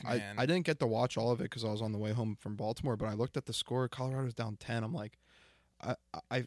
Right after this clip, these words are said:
Speaker 1: I was mad at myself for not seeing it, bro, 'cause, like, like, Colorado's coming in so confident. Dion's like, "Okay, they made it personal and shit."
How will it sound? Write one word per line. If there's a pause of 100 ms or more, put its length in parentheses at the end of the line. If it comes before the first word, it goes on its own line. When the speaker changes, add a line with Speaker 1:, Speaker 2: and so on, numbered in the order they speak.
(160)
Speaker 1:
I
was
mad
at
myself
for
not
seeing
it,
bro,
'cause,
like, (1300)
like,
Colorado's
coming
in
so
confident.
Dion's
like,
"Okay,
they
made
it
personal
and
shit."